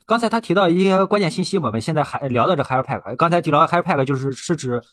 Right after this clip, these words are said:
刚才郑恺提到，就是背后这样管理如何去做分发、做灰度。呃，这一套工具他提到，提到几个点嘛，一个是我们在C I C D时候始终会有这个产物，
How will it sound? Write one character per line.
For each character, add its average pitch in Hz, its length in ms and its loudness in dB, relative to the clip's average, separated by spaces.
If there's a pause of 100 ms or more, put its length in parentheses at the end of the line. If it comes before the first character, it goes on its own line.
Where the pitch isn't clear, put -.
刚 147 120 -2
才 151 80 2
郑 160 120 0
恺 131 140 0
提 143 180 -4
到， 143 140 2
就 135 80 -2
是 127 80 -2
背 175 140 2
后 156 180 2
这 143 80 0
样 135 220 2
管 123 180 2
理 156 80 -2
如 117 180 -4
何 147 120 -2
去 143 160 -4
做 139 120 0
分 151 160 0
发、 147 220 2
做 143 160 -2
灰 151 160 -2
度。 160 220 -6 (400)
呃， 147 100 -8
这 226 160 2
一 175 40 0
套 175 120 2
工 196 160 2
具 180 140 2
他 160 120 -2
提 170 140 -2
到， 160 320 2
提 160 200 -4
到 160 100 2
几 - 100 -6
个 123 80 0
点 113 160 -2
嘛， 98 80 -8
一 120 80 -2
个 160 80 0
是 175 80 -2
我 131 80 0
们 135 220 2 (240)
在 143 460 2
C 185 160 0
I 180 40 4
C 196 140 2
D 185 120 4
时 156 100 -2
候 147 140 0
始 - 120 -12
终 151 140 -2
会 160 120 0
有 127 80 -2
这 135 60 -4
个 131 60 -2
产 101 240 -6
物， 135 100 -8